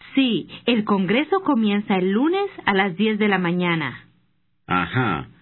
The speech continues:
Speaker 2: entonces debemos llegar el día antes, el domingo.
Speaker 1: Sí, pero,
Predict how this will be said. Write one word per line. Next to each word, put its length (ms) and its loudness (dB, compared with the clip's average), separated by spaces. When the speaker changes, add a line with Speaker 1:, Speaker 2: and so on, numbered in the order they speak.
Speaker 2:
entonces 720 -2
debemos 480 0
llegar 340 2
el 140 -2
día 260 2
antes, 380 -2
el 120 -4
domingo. 580 -2
Speaker 1:
Sí, 260 2
pero, 460 2